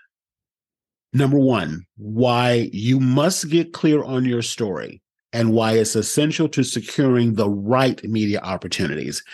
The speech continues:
As you've heard me say throughout this episode about the power of story, I freely talk about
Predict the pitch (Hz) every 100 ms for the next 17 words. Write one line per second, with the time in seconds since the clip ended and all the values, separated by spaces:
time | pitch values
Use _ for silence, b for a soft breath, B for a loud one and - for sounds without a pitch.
0 | B B 101 101 117 117 131 123 127 117
1 | - 117 113 104 - 113 117 117 104 -
2 | 110 113 - 95 87 85 B B B _
3 | _ _ - 95 117 123 - - 107 101
4 | 92 - 95 80 76 - 101 104 113 -
5 | 131 139 139 127 113 - 117 117 98 92
6 | 87